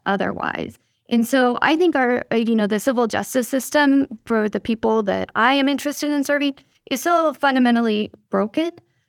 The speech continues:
for, on a systemic level that I'm unafraid of trying new things. I think th-, that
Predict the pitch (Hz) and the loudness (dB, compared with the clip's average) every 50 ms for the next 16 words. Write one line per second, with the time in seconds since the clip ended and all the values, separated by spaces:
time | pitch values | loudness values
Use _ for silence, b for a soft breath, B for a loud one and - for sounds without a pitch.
0 | _ _ _ - 233 - 220 214 220 220 208 - 208 202 - - 190 208 233 233 | _ _ _ -4 -2 0 2 2 2 0 0 -2 -6 -4 -2 -2 0 0 0 -2
1 | - - 277 269 262 285 277 277 277 - - - 220 220 - - 269 277 277 269 | -2 0 0 0 2 2 2 0 0 -2 -2 -2 -2 -2 0 0 2 2 2 2
2 | 277 - - 247 247 240 220 - 220 214 214 202 196 190 - - 202 196 190 196 | 0 0 0 0 2 0 0 -2 -2 -2 0 0 -2 -4 -6 -6 -4 -4 -2 -2
3 | 196 190 190 190 190 190 185 190 - 208 185 170 - - - - - - _ _ | 0 0 0 0 0 -2 -4 -4 -4 -4 -4 -4 -6 -8 -10 -14 -18 -20 _ _
4 | _ _ _ _ - 196 202 208 220 233 226 220 - 220 - _ - - - 196 | _ _ _ _ -2 0 0 0 0 0 0 0 -2 -6 -10 _ -14 -16 -8 -4
5 | 208 196 190 196 190 | -2 0 0 0 -2